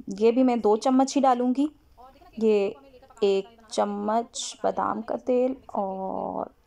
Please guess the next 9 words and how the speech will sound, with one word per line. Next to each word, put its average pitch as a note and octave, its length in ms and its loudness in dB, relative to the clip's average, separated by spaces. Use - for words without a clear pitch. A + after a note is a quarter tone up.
एक G3 280 -6
चम्मच G3 560 -8
एक G3+ 180 -2
और F3+ 120 2
बादाम - 320 -6
का - 160 -16
तेल, F#3 140 -8
ठीक A3+ 180 -4
है। C4+ 80 2